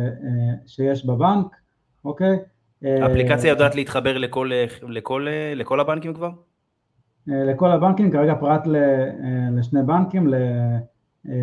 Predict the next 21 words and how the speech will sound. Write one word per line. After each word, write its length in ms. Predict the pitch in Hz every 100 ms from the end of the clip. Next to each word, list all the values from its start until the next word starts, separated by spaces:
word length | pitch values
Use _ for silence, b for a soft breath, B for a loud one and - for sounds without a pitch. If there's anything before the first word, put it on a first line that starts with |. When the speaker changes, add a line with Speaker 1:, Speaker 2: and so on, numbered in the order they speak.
| 120
Speaker 1:
פפר 440 | 151 151 160 143 123
ובנק 840 | 127 123 120 120 117 117 127 131 131
הדיגיטלי, 500 | 120 120 135 131 - 131
הבנק 240 | 127 123
הדיגיטלי 420 | 120 117 123 123
הראשון, 420 | 120 117 185 220 196 - _ _ _ _ -
אה, 520 | 135 131 131 131 131
אבל 120 | 135
ממש 300 | 143 175 175 151 -
כרגע 320 | 151 156 156
אנחנו, 420 | 147 143 143 135
אה, 120 | 131
נכנסים 340 | 127 127 123 147
לעולם 140 | 143
של 120 | 143
בנקאות 380 | 135 127 139 135
פתוחה, 320 | 139 127 196
שזה 200 | 180 135 127
אומר 200 | 143 147
שבנק 440 | 139 127 147 131
ישראל 500 | 127 135 147 175